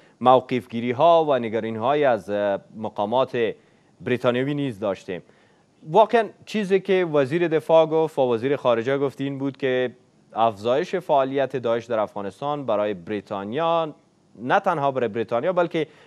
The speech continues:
بر تمام اروپا قابل نگرانی است و در این مورد باید گام‌های عملی، اه، انجام شود. گام‌های عملی اگر بریتانیا به خصوص بخواین در این مورد بردارد،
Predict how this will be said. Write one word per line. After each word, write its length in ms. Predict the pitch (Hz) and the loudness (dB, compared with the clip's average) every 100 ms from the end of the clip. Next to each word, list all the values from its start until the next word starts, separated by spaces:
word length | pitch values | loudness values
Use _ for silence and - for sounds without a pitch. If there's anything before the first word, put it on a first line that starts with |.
| _ | _
بر 120 | 123 | 2
تمام 520 | 123 135 131 190 196 131 | 2 2 4 6 6 2
اروپا 640 | 131 117 151 151 143 - _ _ | -6 -2 6 8 6 2 _ _
قابل 280 | 123 117 156 | 2 4 4
نگرانی 640 | 147 120 113 110 113 156 | 2 0 0 2 2 0
است 160 | 185 - | -4 0
و 160 | 120 107 | 2 2
در 120 | 113 | 0
این 120 | 113 | 0
مورد 360 | 113 110 120 101 | -2 0 0 2
باید 420 | 117 117 113 95 | 2 4 0 -2
گام‌های 440 | 104 101 104 113 | -4 -2 -2 -2
عملی، 520 | 107 95 113 120 95 | -2 -2 -4 -4 -6
اه، 80 | 80 - | -8 -10
انجام 540 | 92 85 98 95 90 90 | -10 -8 -6 -6 -8 -8
شود. 240 | 95 78 - - - _ _ 139 123 | -8 -10 -12 -20 -20 _ _ -8 4
گام‌های 500 | 180 196 208 214 208 | 4 4 2 4 4
عملی 500 | 175 180 190 277 226 | 4 4 4 4 4
اگر 220 | 143 131 | 4 2
بریتانیا 640 | 113 131 139 139 175 170 | 0 -2 0 2 4 2
به 460 | 120 120 113 107 - | 4 4 6 4 0
خصوص 600 | - 131 - 160 104 - 107 | -6 -8 -4 -4 -6 -8 -4
بخواین 300 | 151 147 127 | -2 0 0
در 80 | 120 | -2
این 100 | 120 | 0
مورد 340 | 117 113 92 | -2 -2 2
بردارد، 560 | 131 123 120 117 113 | 2 4 2 2 0